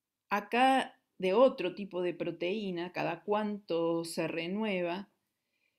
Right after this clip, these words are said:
Y lo que vamos viendo, esto es una escala logarítmica, déjenme ver, esto va cada tres órdenes de magnitud, ¿no? Porque esto es diez a la dieciocho, diez a la quince, diez a la doce, diez a la nueve, o sea, va cada,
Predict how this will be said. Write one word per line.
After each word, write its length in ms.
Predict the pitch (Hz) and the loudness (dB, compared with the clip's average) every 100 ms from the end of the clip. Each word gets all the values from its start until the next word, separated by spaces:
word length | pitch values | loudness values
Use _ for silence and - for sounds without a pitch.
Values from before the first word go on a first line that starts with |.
| _ | _
Y 100 | - | -8
lo 140 | 196 208 | -6 -4
que 100 | 247 | -2
vamos 260 | 339 359 | -2 0
viendo, 180 | 330 349 | 0 0
esto 120 | 359 | -2
es 80 | 349 | 0
una 120 | 262 | 0
escala 440 | - 220 233 214 - _ _ _ _ - | 0 -2 -2 -2 -6 _ _ _ _ -4
logarítmica, 1000 | 180 175 165 185 220 202 196 202 214 220 | -2 0 0 0 -4 -6 -6 -6 -6 -6
déjenme 420 | 202 - 226 180 | -6 -6 -6 -6
ver, 420 | 175 190 208 - _ | -6 -6 -6 -12 _
esto 220 | 226 233 233 | -8 -4 -2
va 160 | 254 | -2
cada 320 | 247 202 185 | -2 -2 -2
tres 260 | - 302 294 | -2 -2 0
órdenes 280 | 277 240 208 | 0 0 0
de 80 | 170 | -2
magnitud, 500 | 160 170 185 151 156 | -4 -6 -6 -6 -6
¿no? 140 | 160 | -6
Porque 180 | 160 220 | -10 -8
esto 140 | - | -6
es 100 | 208 | -4
diez 220 | 208 233 | -2 -2
a 60 | 240 | -2
la 120 | 208 | -2
dieciocho, 600 | 202 202 - 233 254 240 | -2 -4 -4 -4 -2 -4
diez 260 | 214 226 220 | -4 -4 -4
a 40 | |
la 140 | 180 185 | -4 -4
quince, 340 | 226 226 220 | -4 -4 -4
diez 220 | 214 233 | -4 -4
a 60 | 202 | -4
la 140 | 175 | -4
doce, 300 | 185 220 185 | -4 -6 -4
diez 220 | 208 233 208 | -6 -6 -6
a 40 | |
la 100 | 175 | -6
nueve, 280 | 185 214 202 | -4 -4 -4
o 40 | |
sea, 140 | 208 220 | -4 -2
va 160 | 294 | 0
cada, 480 | 302 285 202 185 | 2 2 2 -2